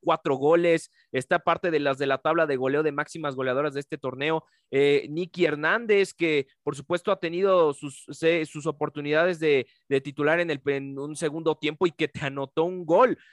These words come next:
y por supuesto Kim Rodríguez, que es otra jugadora que sigue siendo titular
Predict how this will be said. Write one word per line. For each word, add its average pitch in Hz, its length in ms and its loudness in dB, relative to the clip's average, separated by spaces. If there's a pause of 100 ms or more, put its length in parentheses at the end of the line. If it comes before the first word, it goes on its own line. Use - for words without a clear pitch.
(120)
y 139 120 -2
por 156 180 0
supuesto 175 420 -4
Kim 175 220 -6
Rodríguez, 160 480 0
que 160 80 -6
es 156 80 -8
otra 170 180 -4
jugadora 147 300 0
que 147 100 -10
sigue 160 180 -6
siendo 156 240 -6
titular 139 520 -2